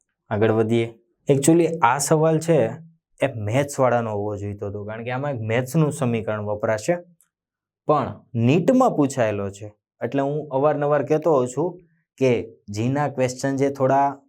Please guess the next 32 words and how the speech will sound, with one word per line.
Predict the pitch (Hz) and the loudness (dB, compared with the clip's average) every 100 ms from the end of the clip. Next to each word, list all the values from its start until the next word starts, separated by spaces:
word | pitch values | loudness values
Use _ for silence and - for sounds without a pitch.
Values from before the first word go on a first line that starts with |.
| _ | _
મેથેમેટિકલી | 113 113 110 160 170 170 165 165 165 | 0 0 2 2 4 4 4 4 4
કન્સેપ્ટ | 165 151 156 156 143 156 | 2 -2 -2 -4 -2 -2
જેમાં | 131 143 143 | -2 -2 0
બહુ | 143 143 | 0 -2
વધારે | 110 110 120 143 156 | -2 -4 0 0 2
નથી, | 151 170 139 110 110 | 0 -2 -2 -4 -2
એ | 123 | -2
નીટ | 107 123 131 | 0 0 2
વડે | 135 | 0
પ્રિફર | 131 127 123 156 | 0 -4 -2 -2
કરવા | 151 196 202 180 | 2 2 4 2
જ | |
જોઈએ, | 120 110 107 | -2 -6 -8
કારણ | 110 113 | -10 -12
કે | 120 | -12
અવારનવાર | - 131 143 127 120 151 | -4 -2 0 0 -2 -2
પૂછાઈ | 160 185 165 156 | -2 -4 -2 0
જતા | 110 107 104 | 0 -2 -2
હોય | 92 92 | -2 -4
છે. | 90 - _ | -10 -18 _
આ | 160 190 190 143 | 0 0 0 0
એક | 143 | 0
સવાલમાં | - 139 147 156 120 113 120 - 135 | 2 2 4 4 2 0 -2 -2 -2
આકૃતિ | 143 160 165 165 | 0 0 2 4
બનાવશો | 156 170 151 127 120 | 4 2 0 -2 -4
તો | - - 220 208 | -6 0 2 2
જ | 143 | 0
તમને | - 135 131 | -2 -2 -4
ખ્યાલ | 120 131 127 | -4 -4 -2
આવશે, | - 139 135 117 | -2 -2 -4 -8
નહીંતર | 117 127 123 | -8 -4 -6
ખ્યાલ | 110 127 120 | -4 -4 -4